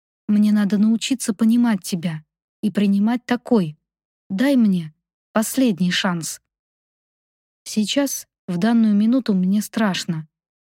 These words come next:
Как никогда в жизни ещё не было. Что я буду делать, если она откажет? Отпустить? Но это выше моих сил.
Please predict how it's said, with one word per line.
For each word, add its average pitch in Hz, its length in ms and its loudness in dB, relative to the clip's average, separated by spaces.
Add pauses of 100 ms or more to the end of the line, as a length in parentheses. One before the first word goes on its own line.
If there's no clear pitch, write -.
(100)
Как - 220 -2
никогда 240 420 0
в 220 80 0
жизни 208 320 0
ещё 175 260 -2
не 190 200 2
было. 160 300 -8 (600)
Что - 280 -2
я 233 120 4
буду 185 220 -2
делать, 247 400 0
если 190 240 -2
она 202 220 0
откажет? 190 560 -2 (420)
Отпустить? - 720 -4 (600)
Но 190 260 2
это 180 240 0
выше 214 340 0
моих 180 260 0
сил. 170 400 -2